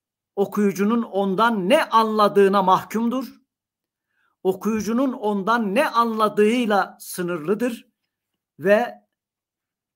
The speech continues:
çünkü bağlamlarımız ayrışmıştır. Benim yazarken benim bağlamımda taşıdığı anlamıyla o metin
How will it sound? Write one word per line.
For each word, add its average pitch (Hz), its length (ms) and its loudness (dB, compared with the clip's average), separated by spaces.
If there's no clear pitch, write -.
çünkü 180 460 -8
bağlamlarımız 156 880 -4
ayrışmıştır. 104 880 -18
Benim 240 680 0
yazarken 214 1000 -2
benim 226 480 -2
bağlamımda 185 1040 2
taşıdığı 175 580 0
anlamıyla 175 760 -2
o 160 120 -2
metin 208 560 -6